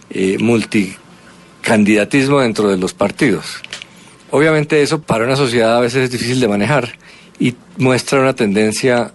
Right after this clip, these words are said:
a la personalización de la política que va en desmedro de los partidos. Partidos fuertes tienen capacidad de, de elegir de una manera más clara, eh, sus candidatos. Pero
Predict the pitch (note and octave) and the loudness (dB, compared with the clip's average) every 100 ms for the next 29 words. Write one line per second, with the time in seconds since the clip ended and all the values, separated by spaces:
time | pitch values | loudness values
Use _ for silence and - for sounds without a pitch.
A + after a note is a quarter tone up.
0 | - G#2 G2+ - G#2+ - A2 G2+ F#2 F2+ | -6 -2 -2 0 -2 -2 0 0 0 0
1 | F#2 A2+ A#2+ - G2+ B2 - - A2+ G2+ | 0 2 2 0 -2 -2 -2 -2 -2 0
2 | F#2+ G#2+ A#2 A#2 A2+ A2+ G#2+ - G2 F2+ | 0 2 2 2 2 2 0 0 -4 -2
3 | D3 E2+ - - - - - - - - | -2 -2 -6 -16 -18 -20 -20 -20 -20 -2
4 | G2+ - A#2+ B2+ - C3 A2+ D3 C#3 - | -2 0 0 0 2 0 0 -4 -2 0
5 | A#2 B2 A2 G2 F#2 F2+ F#2 F#2+ G#2 A2 | -2 -2 -2 -2 -2 -2 0 2 2 2
6 | G#2 - - - - F2+ F2 F2 F2 G#2+ | 0 -2 -12 -20 -10 -4 0 -2 0 -2
7 | G#2 - - - - - A#2+ A2+ G2 G#2 | -2 -8 -20 -20 -20 -4 0 2 2 0
8 | G#2+ G#2 - A2+ G#2 G#2 - - - - | 0 -2 0 0 0 -2 -4 -20 -20 -20
9 | - - G#2 G2+ - G#2 - G#2+ F#2+ G#2 | -20 -10 -4 -2 -2 -6 -2 0 2 2
10 | C3 - F2 - - - - - - - | 2 0 -6 -12 -12 -14 -20 -20 -20 -20
11 | - - - - - - D#3 D#3+ F3+ - | -20 -20 -20 -20 -20 -4 0 2 2 0